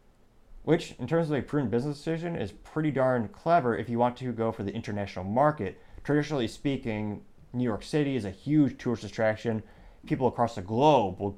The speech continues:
make the trek to go to that city to have a three to eight percent chance of getting stabbed. Kidding, it's probably fifty percent. Well, calm down, the three New Yorkers who might be listening right now. But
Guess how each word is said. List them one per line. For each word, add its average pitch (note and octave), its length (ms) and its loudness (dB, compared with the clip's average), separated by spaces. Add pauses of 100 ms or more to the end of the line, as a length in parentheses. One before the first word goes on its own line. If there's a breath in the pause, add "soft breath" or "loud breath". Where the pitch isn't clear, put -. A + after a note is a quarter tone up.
make A2+ 200 -2
the G#2 60 -6
trek A#2+ 320 0
to G2+ 60 -12
go A2 120 -2
to G#2+ 60 0
that A2 180 -2
city G#2 460 -4 (640 soft breath)
to - 80 -2
have A2+ 120 4
a G#2 40 -2
three B2 280 0
to A#2+ 60 4
eight A#2 200 0
percent A#2 320 -4
chance A2+ 240 -4
of - 60 -12
getting G2+ 140 -6
stabbed. - 360 -10 (920)
Kidding, C#3+ 300 4
it's G#2 140 -4 (260)
probably G2+ 260 2
fifty F#2+ 240 -8
percent. F#2+ 240 -12 (120)
Well, F3 380 2 (300)
calm G2+ 180 -2
down, F#2+ 280 -8 (720)
the G2+ 60 -10
three G2 180 -2
New F#2+ 120 -4
Yorkers F#2 500 -4
who G2 60 -10
might F#2 160 -6
be - 60 -12
listening - 280 -10
right F2+ 160 -8
now. F2 220 -10 (760 soft breath)
But C3+ 360 2